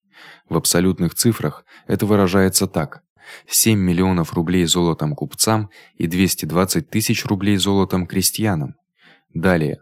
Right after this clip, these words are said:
В Бухаре не проведена конфискация земель. Но там была произведена конфискация эмирского скота в пользу крестьян. И что же? По тому же документу оказывается, что конфисковано для крестьян около двух тысяч голов скота,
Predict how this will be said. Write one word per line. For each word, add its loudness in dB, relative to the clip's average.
В -8
Бухаре 2
не 0
проведена 2
конфискация -2
земель. -2
Но 0
там 0
была 2
произведена 0
конфискация 0
эмирского -2
скота -4
в -20
пользу 0
крестьян. -4
И -4
что 0
же? -6
По -6
тому 0
же 0
документу 0
оказывается, -2
что -4
конфисковано 0
для 0
крестьян -2
около -2
двух 0
тысяч -4
голов 0
скота, -4